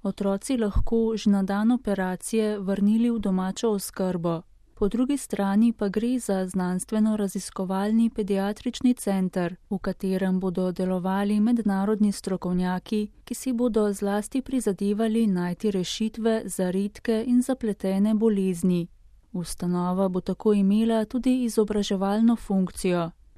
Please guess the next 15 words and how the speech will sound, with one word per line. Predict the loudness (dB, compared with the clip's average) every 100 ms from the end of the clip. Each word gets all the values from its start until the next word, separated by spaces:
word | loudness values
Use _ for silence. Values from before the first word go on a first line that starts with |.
| -2
V | 2
njej | 4 4 2 2
bodo | 0 0 -2
strokovnjaki | -4 -6 -4 0 0 0 -2 -2 -4
z | -6
celega | -2 0 0 -2
sveta | -4 -6 -4 -2 -2 -2
lahko | -4 0 0 0
podelili | -2 -4 -2 0 0 0 -2
svoje | -4 -4 -2 -2
znanje | -2 0 2 2 2 4
in | 4
izkušnje | 4 2 -2 -2 2 2 2
s | 2 0
kolegi. | 2 4 2 2 -2 -2